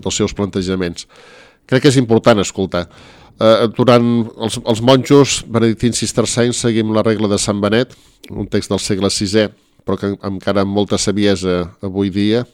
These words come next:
per seguir-lo a la vida pr-, normal, també a la vida, a la vida dels laics.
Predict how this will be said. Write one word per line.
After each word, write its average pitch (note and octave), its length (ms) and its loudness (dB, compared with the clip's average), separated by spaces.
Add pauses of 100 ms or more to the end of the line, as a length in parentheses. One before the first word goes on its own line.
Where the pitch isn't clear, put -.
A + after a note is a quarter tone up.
(100)
per - 120 -8
seguir-lo F#2+ 500 -4
a G2 120 -6
la F#2+ 80 -6
vida G#2 200 0
pr-, - 160 -14
normal, G2 600 -2
també F#2+ 220 -6
a F#2 40 -4
la F2+ 60 -6
vida, F#2+ 320 -4
a F#2+ 120 -8
la F#2 120 -2
vida F#2 160 -4
dels F#2 320 -2
laics. G#2 320 -4